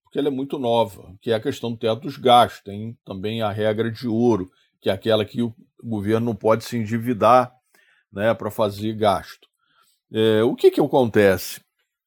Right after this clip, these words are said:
É, de alguma maneira, se você pegar e destinar dinheiro, mesmo que para algo meritório, como esse, né, da extensão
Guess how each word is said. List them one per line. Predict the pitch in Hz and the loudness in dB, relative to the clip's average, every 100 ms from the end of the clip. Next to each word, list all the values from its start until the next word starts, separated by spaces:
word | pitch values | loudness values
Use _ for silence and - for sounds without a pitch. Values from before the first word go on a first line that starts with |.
| _ _ _ _ | _ _ _ _
É, | 110 107 110 107 104 | -2 2 2 2 0
de | 117 | 0
alguma | 302 117 107 95 | 2 2 -2 -2
maneira, | 98 104 131 139 95 90 _ _ _ _ _ | -2 0 4 4 2 -4 _ _ _ _ _
se | - - | -4 2
você | 359 226 - 185 | 4 4 4 4
pegar | 202 208 139 110 98 87 104 123 _ _ | 4 4 4 4 2 0 -8 -20 _ _
e | 160 143 165 147 110 101 _ _ | -10 -8 -2 0 0 -4 _ _
destinar | 113 175 202 - 131 139 135 | 0 2 2 -2 2 4 4
dinheiro, | 123 123 104 95 90 90 _ _ _ _ - | 0 -4 -2 -2 -4 -12 _ _ _ _ -6
mesmo | 349 415 262 165 | 2 2 2 -4
que | 139 131 | 0 2
para | 135 131 120 | 4 6 8
algo | 135 127 123 | 6 4 0
meritório, | 117 107 95 120 131 123 95 | -2 -2 -2 2 4 4 2
como | - 104 117 117 104 | -6 -8 -8 -6 -2
esse, | 127 127 - - 107 | 0 -2 -4 -20 -12
né, | 101 113 123 | -4 0 0
da | 101 110 | 2 0
extensão | - 139 123 - - 117 127 | 0 -4 -4 -4 -6 -4 -4